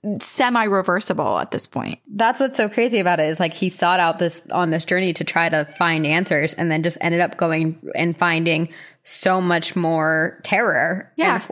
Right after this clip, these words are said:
Speaker 2: horror in this industry.
Speaker 1: He just wanted to learn about whales, and he came out with so
Speaker 2: <laughs>
Speaker 1: much more.
Speaker 2: Ugh, documentaries are amazing. Highly recommend all of these to you.
Speaker 1: I
Speaker 2: And if you
Speaker 1: know.
Speaker 2: guys have recommendations for us, please tell us, 'cause
Speaker 1: Yeah, let us know, 'cause we're in a documentary phase right now in our lives.
Speaker 2: Yeah, yeah.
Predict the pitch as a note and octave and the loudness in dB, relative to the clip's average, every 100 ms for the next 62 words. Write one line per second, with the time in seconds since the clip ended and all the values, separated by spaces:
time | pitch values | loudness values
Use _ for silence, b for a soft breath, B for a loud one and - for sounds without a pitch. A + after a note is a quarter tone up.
0 | - - A3+ C#4 F3 - F3+ F3+ F3 G3 | -12 -4 0 2 2 0 -2 -2 -2 -2
1 | B3+ A3 - - F3 - D#4+ A4 - D4+ | -2 -2 -4 -4 -4 -2 0 0 0 0
2 | D#4 E4 F4+ E4 D4+ C4+ B3+ G#3+ A#3 A3+ | 0 0 0 0 0 0 0 0 0 0
3 | F3+ G3 - A#3 C4 A3 E4+ D#4 D4 E4+ | -2 -4 -2 0 0 0 0 0 0 0
4 | A4+ C#4+ C4+ C4+ C4 - C4 A#3 A3 G#3+ | 2 2 2 2 0 0 0 0 0 -2
5 | G3+ - G#3+ A#3+ C#4 A3+ A3+ A#3 E4+ E4 | -4 -4 0 0 0 0 0 0 0 2
6 | C#4 G#3+ E3 D#3+ D#3+ D3+ D#3 C#4 E4 F4 | 2 0 0 0 0 -2 -2 -2 0 0
7 | A#3+ A#3 G3 F#3 F3 E3+ E3 E3 - E3+ | 0 0 0 2 0 0 -2 -2 -2 0
8 | D#3+ F#3 G3+ F#3+ A3+ D#4+ A#3+ G#3+ G#3 F3 | 0 0 0 0 0 0 0 -2 -2 -2
9 | F3+ F3+ D#3+ E3 E3 - D4+ E4 E3+ E3 | -2 -4 -2 -2 -2 -2 -2 -2 0 0
10 | D3 - - G#3 E3 F3+ G#3+ D#4 A3 G#3 | -2 -2 0 0 0 0 0 0 0 -2
11 | - G3 A3 G#3+ F3 F#3+ E3+ - F3 E3+ | -2 0 2 2 0 0 0 0 -2 0
12 | D#3+ D#3 D3 D#3+ - A2+ B2+ C3 A2 G#2 | 0 -2 -2 -2 0 0 0 0 0 0
13 | G#2 F2+ G2+ - - - F3 F2+ G3+ - | 2 0 0 -6 -8 -4 -4 -2 -6 -12
14 | _ F#3 - | _ -10 -10